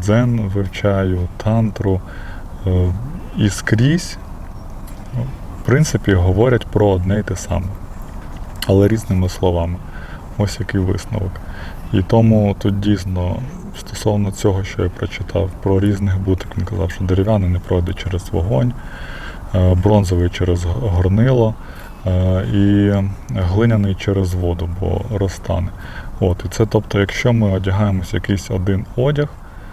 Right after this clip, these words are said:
то ми не пройдемо десь в інших місцях, де цей одяг буде незручний, або він не підходить до цієї зараз ситуації.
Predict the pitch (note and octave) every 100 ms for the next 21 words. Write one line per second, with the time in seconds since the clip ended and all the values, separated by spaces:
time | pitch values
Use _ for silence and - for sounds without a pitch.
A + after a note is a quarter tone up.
0 | - - - - - - - - - -
1 | - - - - A2+ A2+ A#2+ A2 A#2+ A2+
2 | F#2+ A2 A#2 G#2 G2+ F#2+ F#2 G2+ G#2+ -
3 | G2 G2+ - F#2+ - F#2 - - F#2+ F2
4 | - - - F#2 F#2 F2 F#2+ G2 A2+ G2+
5 | F2+ F2+ F#2+ F2+ F2+ - A2+ G2 F#2+ F#2
6 | F2+ - F#2+ G2 F2 F2+ F2 F2 F#2+ F#2+
7 | - - - - F#2 F#2+ - G2+ F2+ F2
8 | F#2 - F#2+ F2 F2 F2+ F2+ F2 F2 -
9 | - F#2+ F2 -